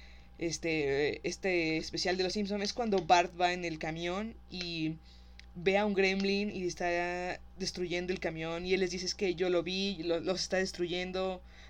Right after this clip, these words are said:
nos va-, vamos a chocar", y nadie le cree y termina loco, ¿no? Creo que eso, ese capítulo me daba,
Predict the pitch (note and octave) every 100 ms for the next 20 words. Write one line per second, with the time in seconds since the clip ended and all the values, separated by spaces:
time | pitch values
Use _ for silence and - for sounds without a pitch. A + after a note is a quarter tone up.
0 | - F3 F#3+ F#3+ G3+ G3 E3 E3 D#3 F3+
1 | F#3+ G3 - - - G#3+ G#3 A3+ C#4+ D4
2 | F3+ - F#3 G3+ F3+ - - - - G#3+
3 | G3+ A3 A#3+ A3+ G#3+ G#3+ E3+ D#3+ F#3+ C4+
4 | C4+ D#4 D#4 D4+ C#4+ C4 A3+ - - -
5 | E4+ G#3 G#3+ C4+ C#4+ B3 G3 G3 A#3+ B3